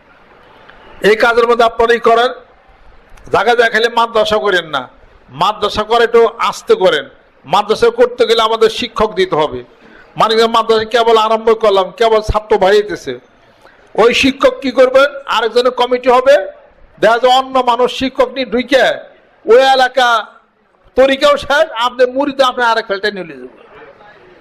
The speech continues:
একটু আস্তে আস্তে করেন। এমন জায়গা আপনি মসজিদ করেন,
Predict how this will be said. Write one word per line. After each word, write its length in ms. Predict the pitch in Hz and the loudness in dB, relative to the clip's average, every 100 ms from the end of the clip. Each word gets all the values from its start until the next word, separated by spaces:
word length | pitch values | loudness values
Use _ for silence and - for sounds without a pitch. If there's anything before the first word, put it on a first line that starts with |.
| - - - - - - - 151 | -20 -20 -20 -20 -20 -20 -14 -6
একটু 160 | 240 | -2
আস্তে 380 | 233 262 - 262 | 0 -2 -2 -2
আস্তে 240 | 254 269 | 0 0
করেন। 320 | 240 226 170 - - _ _ _ _ _ - - - - - - - - - - - | 2 2 0 -4 -20 _ _ _ _ _ -20 -20 -20 -20 -20 -20 -20 -20 -20 -12 -4
এমন 320 | 214 254 262 | 0 2 2
জায়গা 260 | 262 254 262 | 2 2 2
আপনি 380 | 254 254 247 247 | 0 0 0 0
মসজিদ 400 | 233 247 262 254 | 0 -2 -4 -4
করেন, 300 | 254 247 226 | 0 0 -2